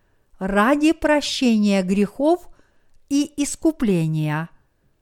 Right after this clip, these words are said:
Вот почему в сегодняшнем отрывке из Писания сказано, что Авель принес жертву Богу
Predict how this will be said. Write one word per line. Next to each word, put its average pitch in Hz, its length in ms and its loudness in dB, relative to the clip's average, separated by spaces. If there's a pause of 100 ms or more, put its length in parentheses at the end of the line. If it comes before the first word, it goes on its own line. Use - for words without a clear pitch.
(340)
Вот 233 360 2
почему 233 880 2 (220)
в - 100 -18
сегодняшнем 214 1120 2
отрывке 214 800 0
из 214 340 -6
Писания 311 800 0
сказано, 175 840 0 (640)
что - 600 0
Авель 220 680 2 (360)
принес 240 680 2 (100)
жертву 254 680 0
Богу 196 640 2